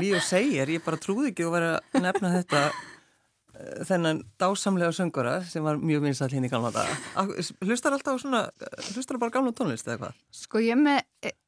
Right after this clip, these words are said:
Speaker 2: hérna, playlista sem að ég læt ganga allan daginn sem að ég bjó til sem heitir Góður dagur
Speaker 1: Já.
Speaker 2: og er bara með, hérna, einmitt, gott að ákveða það í byrjun dags.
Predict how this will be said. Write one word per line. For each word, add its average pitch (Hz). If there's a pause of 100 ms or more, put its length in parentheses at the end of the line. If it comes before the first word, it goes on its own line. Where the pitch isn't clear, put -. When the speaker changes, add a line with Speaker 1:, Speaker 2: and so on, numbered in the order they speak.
(140)
Speaker 2:
hérna, 220
playlista 233
sem 190
að 180 (640)
ég 214
læt 214
ganga 190
allan 233
daginn 185 (200)
sem 208
að 202
ég 196
bjó 202
til 196
sem 190
heitir 185
Góður 208
dagur 175
Speaker 1:
Já. -
Speaker 2:
og 202
er 220
bara 214
með, 220 (260)
hérna, 202 (680)
einmitt, 202 (100)
gott 302
að 233
ákveða 226
það 214
í -
byrjun 254
dags. -